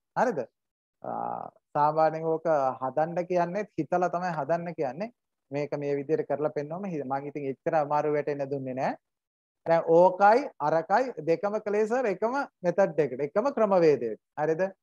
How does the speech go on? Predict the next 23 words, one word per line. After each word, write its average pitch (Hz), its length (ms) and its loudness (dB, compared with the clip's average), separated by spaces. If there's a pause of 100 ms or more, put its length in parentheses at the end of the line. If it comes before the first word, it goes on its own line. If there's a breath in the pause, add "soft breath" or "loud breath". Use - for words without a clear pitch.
(380)
දැන් 170 220 2
ඕනේ 196 220 2
නම් 202 160 2
මං 196 180 -2
කිව්ව 202 260 0
නේද 202 200 -4
අර 196 180 2
මේ 151 340 -10
ආපු 160 300 4
උත්තරේනේ 220 540 0
කිව්වේ. 214 320 0 (320)
මට 156 240 0
පුළුවන් 214 320 2
ඕන 220 180 0
නම් 269 180 -4
ඔයා 254 120 4
හිතාගත් 233 560 2
එක 208 220 -2
කියන්න. 139 240 -2 (340)
ආපු 160 300 2
උත්තරේ 185 360 -2
කියන්නේ 175 280 -2
නැතුව 143 320 -2